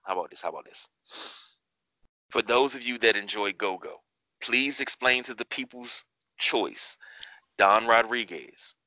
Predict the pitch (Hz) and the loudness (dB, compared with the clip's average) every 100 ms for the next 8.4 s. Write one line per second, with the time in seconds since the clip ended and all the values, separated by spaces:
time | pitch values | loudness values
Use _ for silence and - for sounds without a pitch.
0 | _ - 98 - 80 101 143 190 175 143 | _ 0 2 2 0 2 4 4 6 6
1 | 78 - - _ _ _ - - - 101 | 4 -2 -20 _ _ _ -20 -10 -4 -4
2 | - 135 135 - 139 127 160 - _ _ | 6 6 6 4 -4 -2 -6 -6 _ _
3 | _ _ _ _ _ _ _ _ _ _ | _ _ _ _ _ _ _ _ _ _
4 | _ _ - 175 190 190 180 214 202 - | _ _ -6 0 2 2 -2 -6 -6 -8
5 | - 143 135 131 - 104 80 - - - | -8 -4 -2 -2 2 0 0 -12 -16 -16
6 | _ _ _ _ _ _ _ - _ - | _ _ _ _ _ _ _ -20 _ -20
7 | - 92 123 170 151 160 151 135 - 147 | -20 2 6 6 8 8 8 6 6 6
8 | 151 110 101 90 | 4 -4 -12 -20